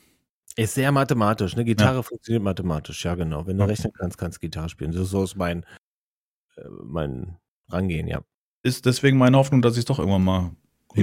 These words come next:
Speaker 2: hinkriege, ein Lied zu spielen auf der Gitarre.
Speaker 1: Aber eins plus eins ist doch zwei.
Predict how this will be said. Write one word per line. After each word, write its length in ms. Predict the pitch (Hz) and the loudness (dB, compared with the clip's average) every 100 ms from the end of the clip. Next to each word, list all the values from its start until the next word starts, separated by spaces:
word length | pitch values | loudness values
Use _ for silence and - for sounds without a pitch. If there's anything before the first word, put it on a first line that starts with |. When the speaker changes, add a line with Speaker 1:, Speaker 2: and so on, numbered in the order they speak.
| 104 | 2
Speaker 2:
hinkriege, 360 | 110 101 90 82 | 2 0 -2 -6
ein 200 | - 104 | -4 0
Lied 160 | 101 101 | 2 0
zu 80 | 107 | -2
spielen 280 | - 101 92 | -2 -2 -2
auf 80 | |
der 120 | - 87 | -2 -6
Gitarre. 300 | 90 85 82 _ _ _ - | -2 -2 -4 _ _ _ -10
Speaker 1:
Aber 320 | 98 85 - | -6 -6 -6
eins 180 | 78 - | -10 -10
plus 200 | 85 - | -10 -6
eins 200 | 80 65 | -8 -8
ist 160 | 104 | -12
doch 120 | - - | -14 -14
zwei. 320 | - - | -14 -16